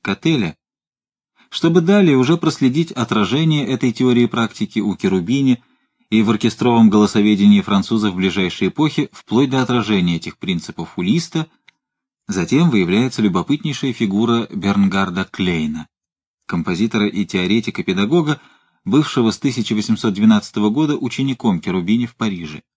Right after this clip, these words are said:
У него в Берлине занимался Ден. То, что можно узнать о Клейне, и то, что о нём, как о теоретике, рассказывает Ден в своём учебнике "Гармонии", в котором обобщены и несколько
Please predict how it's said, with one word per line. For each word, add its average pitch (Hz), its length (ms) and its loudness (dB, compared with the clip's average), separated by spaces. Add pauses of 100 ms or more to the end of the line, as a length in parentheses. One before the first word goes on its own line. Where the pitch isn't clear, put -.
(800)
У 95 120 -2
него 92 360 2
в 139 100 -4
Берлине 113 720 0 (200)
занимался 101 640 0
Ден. 80 360 -6 (1900)
То, 202 140 4
что 196 160 2
можно 180 260 4
узнать 170 300 2
о 156 60 0
Клейне, 160 440 4
и 117 180 0
то, 160 200 2
что - 180 -2
о 139 80 2
нём, 139 220 2
как 117 180 0
о 110 80 0
теоретике, 113 540 2
рассказывает 110 600 -2
Ден 104 260 4
в - 60 -18
своём 98 340 0
учебнике 92 440 -2
"Гармонии", 107 560 -2 (400)
в - 80 -20
котором 101 380 2
обобщены 117 640 2
и 110 120 4
несколько 113 540 0